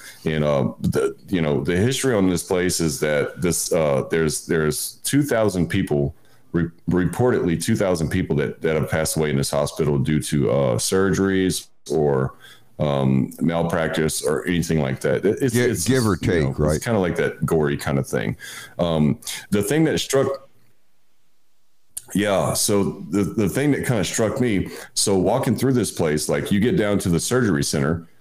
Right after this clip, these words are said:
Speaker 1: and there's one operating room. And, um, okay, so take it back. So, like, labor and delivery,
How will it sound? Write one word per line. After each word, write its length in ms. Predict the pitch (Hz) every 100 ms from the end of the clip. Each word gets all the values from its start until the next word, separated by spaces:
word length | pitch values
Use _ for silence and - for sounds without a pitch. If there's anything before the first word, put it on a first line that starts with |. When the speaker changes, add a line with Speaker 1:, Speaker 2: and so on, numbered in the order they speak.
| -
Speaker 1:
and 180 | 85 80
there's 340 | 76 71 -
one 320 | 85 92 120
operating 580 | 85 101 104 92 76 71
room. 360 | 67 65 85 - - - - - - - - - - - - - - - - - -
And, 400 | 78 76 71 - -
um, 420 | 76 71 67 - - - - - 170 165
okay, 320 | 131 123 120
so 160 | 104 107
take 180 | 135
it 60 | 123
back. 160 | 110 76
So, 160 | 113
like, 180 | 101 85
labor 340 | 92 113 131
and 80 | 117
delivery, 500 | 90 95 76 69 65